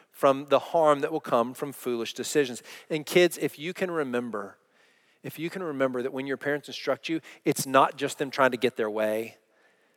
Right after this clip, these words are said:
Godly parents don't do that. And when you're trying to figure out, like, "Who am I?" and I don't wanna just be a clone of my parents,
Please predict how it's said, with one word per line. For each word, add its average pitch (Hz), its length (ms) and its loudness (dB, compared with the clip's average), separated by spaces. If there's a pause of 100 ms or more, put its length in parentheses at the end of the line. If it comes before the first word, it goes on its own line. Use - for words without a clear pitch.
(180)
Godly 170 260 8
parents 170 240 2
don't 139 220 -2
do 135 160 -4
that. 107 340 0 (960)
And 160 140 4
when 175 120 0
you're 170 80 0
trying 220 200 8
to 208 60 0
figure 175 240 6
out, 180 60 8
like, 151 140 0
"Who 233 220 0
am 208 120 2
I?" 160 260 10
and 156 100 10
I 151 80 10
don't 214 140 2
wanna 202 140 0
just 160 100 -8
be 190 120 4
a 135 40 0
clone 156 640 0
of 151 120 0
my 139 140 8
parents, 165 340 2